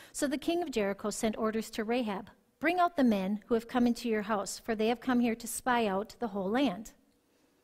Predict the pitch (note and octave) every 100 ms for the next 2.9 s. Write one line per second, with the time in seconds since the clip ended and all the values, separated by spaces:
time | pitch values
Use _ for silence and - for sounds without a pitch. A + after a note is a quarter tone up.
0 | _ _ _ _ _ A#3 C4 D4 D4 A#3
1 | F3+ - C#4 D#4+ D4 C#4 B3+ A#3 G3 F#3
2 | G3 F#3+ G#3 G3 - G3 F3+ F3+